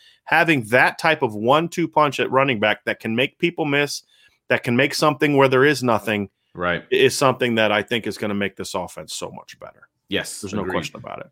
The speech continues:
Speaker 2: You wanna grab that super
Speaker 1: Yeah,
Speaker 2: chat?
Speaker 1: before, before we go on to our
Speaker 2: Okay.
Speaker 1: next topic,
Speaker 2: Yep.
Speaker 1: Patrick has a super chat, which we sincerely appreciate. And Patrick asks, "They're gonna need a second productive tight end," which I agree.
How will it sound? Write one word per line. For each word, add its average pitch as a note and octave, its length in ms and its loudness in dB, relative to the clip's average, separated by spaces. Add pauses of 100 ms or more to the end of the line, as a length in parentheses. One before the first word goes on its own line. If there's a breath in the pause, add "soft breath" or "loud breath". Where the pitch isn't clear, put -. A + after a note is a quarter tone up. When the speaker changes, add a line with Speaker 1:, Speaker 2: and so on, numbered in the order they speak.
(140)
Speaker 2:
You A#2 80 0
wanna D3 120 6
grab C3+ 200 2
that B2+ 160 4
super C#3 240 2
Speaker 1:
Yeah, C#3+ 60 6
Speaker 2:
chat? - 180 4
Speaker 1:
before, F#3+ 280 4
before E3+ 380 4
we A3 140 0
go F#3+ 240 6
on F3 160 4
to F3 100 0
our D3+ 60 4
Speaker 2:
Okay. D3 80 0
Speaker 1:
next D3 200 -4
topic, C3+ 340 2
Speaker 2:
Yep. A2+ 100 -8
Speaker 1:
Patrick D#3 320 0
has C#3 180 0
a A#2 40 -10
super D#3 280 -12
chat, C3 300 -2
which B2 160 -8
we B2 100 -10
sincerely C#3 640 -2
appreciate. G#2+ 680 -4 (380 loud breath)
And B2+ 120 -8
Patrick A3+ 380 0
asks, D#3+ 360 4
"They're C3+ 220 -2
gonna F#3 180 -2
need G3+ 160 -2
a F3 60 0
second - 400 -4
productive D3 400 -4
tight C3 240 2
end," G2 200 -4
which G2+ 180 -14 (100)
I D#3 120 0
agree. D3+ 440 -4